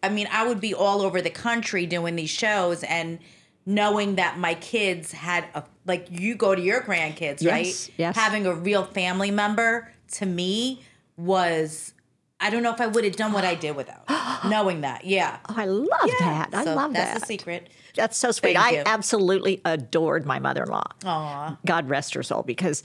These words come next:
Speaker 2: she adored me, and I
Speaker 1: Aw.
Speaker 2: knew it, and I adored her, and she knew it.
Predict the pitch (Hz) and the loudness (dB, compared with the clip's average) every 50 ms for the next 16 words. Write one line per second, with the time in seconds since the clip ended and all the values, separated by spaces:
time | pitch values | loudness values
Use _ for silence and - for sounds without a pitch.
0 | - - - - - _ _ _ _ - - - - - 254 262 254 233 180 220 | -10 -18 -20 -20 -20 _ _ _ _ -2 -2 0 2 2 4 4 4 6 6 6
1 | 202 214 185 156 165 175 185 151 - - - - _ - - 156 156 185 185 160 | 4 4 4 4 2 2 2 2 0 -4 -8 -14 _ -2 0 2 2 4 4 4
2 | 165 170 175 151 - - - - 156 151 135 - - - 170 165 175 180 - 175 | 4 4 4 2 2 -2 -4 -4 -2 -2 -2 -2 0 2 2 4 4 4 4 4
3 | 160 160 156 170 175 165 165 151 139 - - 185 170 160 147 - - - 50 50 | 2 2 2 2 2 2 2 2 0 -2 0 0 -2 -2 -2 -4 -4 -4 -4 -4
4 | - | -6